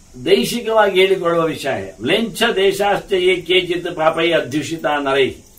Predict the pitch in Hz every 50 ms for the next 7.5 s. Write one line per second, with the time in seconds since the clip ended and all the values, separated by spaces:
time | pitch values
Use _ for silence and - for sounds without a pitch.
0 | - - - - - - _ _ - - - - - - - - - - - -
1 | 139 165 226 240 233 - 226 226 214 214 208 208 208 196 190 190 185 190 190 214
2 | 202 190 160 123 - 110 - - - _ _ _ _ _ - - _ _ _ _
3 | 151 175 208 214 208 202 202 202 180 160 165 165 180 190 185 180 165 139 123 110
4 | - - - - _ _ _ - - - - - - - - - - _ _ -
5 | - _ _ _ - 156 156 165 196 208 208 190 190 190 190 185 185 185 185 185
6 | 170 170 165 170 175 170 165 165 170 170 175 170 165 160 156 160 156 151 151 147
7 | 139 131 123 110 98 95 92 87 87